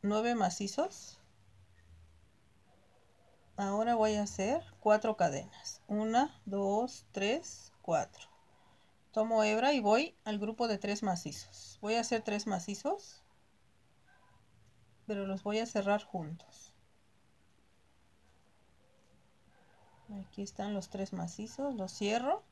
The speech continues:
hago cuatro cadenas, voy a este espacio de cuatro cadenas y aquí voy a hacer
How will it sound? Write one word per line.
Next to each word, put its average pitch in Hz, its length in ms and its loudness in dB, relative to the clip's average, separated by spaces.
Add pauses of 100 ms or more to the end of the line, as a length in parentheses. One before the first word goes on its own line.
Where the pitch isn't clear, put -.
(760)
hago 214 320 2
cuatro 208 340 2
cadenas, 202 800 -2 (1700)
voy 202 260 0
a 202 120 4
este - 500 -6 (180)
espacio 214 540 2
de 202 100 -4
cuatro 208 360 2
cadenas 202 720 -2 (960)
y 208 100 -2
aquí 196 240 -2
voy 220 220 4
a 202 60 2
hacer 233 340 0